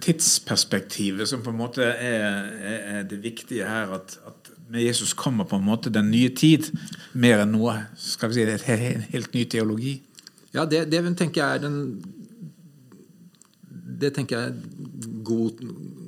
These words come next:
Speaker 2: god kristen teologi. Og nå sitter jeg jo her og gjør kristen teologi. Ehm, tenker at Jesus kommer med en ny tidsalder, ikke med en ny lære.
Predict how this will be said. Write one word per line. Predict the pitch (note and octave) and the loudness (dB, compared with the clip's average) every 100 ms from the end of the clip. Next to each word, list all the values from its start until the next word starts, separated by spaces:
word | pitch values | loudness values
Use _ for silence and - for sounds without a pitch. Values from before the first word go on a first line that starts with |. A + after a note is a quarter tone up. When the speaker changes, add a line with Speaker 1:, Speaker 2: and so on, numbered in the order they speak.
| E3+ | -6
Speaker 2:
god | B2 A#2+ A#2+ | -2 -2 0
kristen | C#3 - - F#2+ | 0 0 -2 -6
teologi. | G#2 G#2 G#2 F#2 F#2+ | -4 -4 -4 -6 -2
Og | |
nå | B2 C#3 | -2 -2
sitter | C#3 C3 - C#3 | -2 -4 -4 -6
jeg | C3+ | -4
jo | |
her | A#2 A#2 | -4 -4
og | A2+ | -4
gjør | G2+ G#2 - | -4 -8 -10
kristen | - - - - - | -8 -4 -4 -4 -8
teologi. | - - - - - _ - - - - | -8 -8 -10 -12 -18 _ -20 -18 -12 -8
Ehm, | A#2 A2+ A2+ A2+ G#2+ G#2+ G2 - - - _ - - - | -4 -4 -4 -4 -6 -6 -6 -8 -12 -18 _ -20 -14 -4
tenker | B2+ B2+ | -2 0
at | B2+ | 0
Jesus | A2+ C#3 - | 0 0 -2
kommer | B2 A2+ A#2+ | 0 0 -2
med | B2 | -2
en | B2+ | -2
ny | A#2 A#2+ B2 - - - - - - _ _ - | -2 -4 -6 -10 -16 -20 -20 -20 -20 _ _ -6
tidsalder, | C#3 C3 - B2 C#3+ G3+ - | -4 0 0 0 0 -2 -4
ikke | - - | -8 -6
med | A2+ A#2 | -4 -2
en | A#2 | -2
ny | G#2+ | -2
lære. | A2 G#1 - | -4 -8 -10